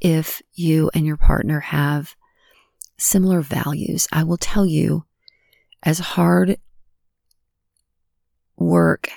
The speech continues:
as it is to make a marriage healthy and successful, it's near impossible if your values don't align. You can have absolutely nothing in common.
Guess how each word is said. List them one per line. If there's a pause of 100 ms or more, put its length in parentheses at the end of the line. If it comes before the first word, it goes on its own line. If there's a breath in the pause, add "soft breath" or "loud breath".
(160)
as
it
is (140)
to
make
a
marriage (240)
healthy (480)
and
successful, (2250 loud breath)
it's (240)
near
impossible (1000)
if
your
values
don't
align.
You
can
have (160)
absolutely
nothing
in
common.